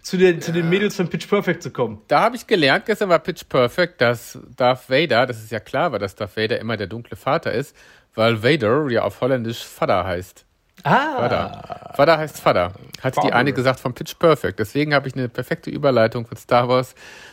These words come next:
Speaker 2: zu Pitch Perfect hinbekommen. Yeah.
Speaker 1: Fa-, Father.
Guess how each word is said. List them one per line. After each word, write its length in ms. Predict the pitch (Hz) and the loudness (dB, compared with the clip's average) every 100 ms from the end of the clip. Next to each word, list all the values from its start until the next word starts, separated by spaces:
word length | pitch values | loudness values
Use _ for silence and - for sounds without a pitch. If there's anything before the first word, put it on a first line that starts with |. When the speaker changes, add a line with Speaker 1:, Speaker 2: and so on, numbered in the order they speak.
| - | -16
Speaker 2:
zu 140 | - | -14
Pitch 280 | - 123 - | -8 -8 0
Perfect 360 | 123 110 95 104 | 2 2 0 -6
hinbekommen. 520 | 90 87 104 92 107 _ _ - | -6 -4 -2 -2 -4 _ _ -2
Yeah. 840 | 143 135 139 139 131 123 - - | 0 4 4 6 6 6 4 0
Speaker 1:
Fa-, 0 | |
Father. 680 | - 170 180 175 143 110 | 0 2 2 -2 -4 -6